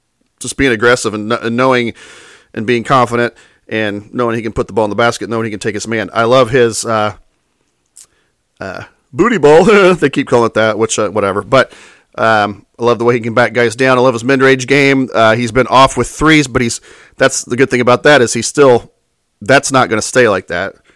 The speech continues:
He's not, he hasn't been, like, a great three-point shooter in his career, but I think he was, like, thirty-six percent last year. But you can tell that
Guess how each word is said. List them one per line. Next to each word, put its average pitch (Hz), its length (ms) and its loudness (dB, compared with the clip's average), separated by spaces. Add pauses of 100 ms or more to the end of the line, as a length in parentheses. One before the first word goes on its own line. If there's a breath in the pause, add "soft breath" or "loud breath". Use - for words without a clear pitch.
(360)
He's 160 200 -6
not, 175 160 4
he 156 60 0
hasn't 170 260 2
been, 139 120 4
like, 131 100 2
a 113 80 0
great 131 300 2
three-point 117 360 -4
shooter 104 240 -2
in 98 60 -4
his 104 340 -8 (100)
career, 101 360 -2
but 120 280 0
I - 440 -20
think - 40 -14
he 120 60 -6
was, 113 100 -4
like, 107 120 -4
thirty-six 117 380 -2
percent 107 280 -6
last 110 240 -2
year. 110 120 -2
But 117 260 0
you 120 80 -6
can 123 140 -6
tell 151 240 2
that 110 140 -2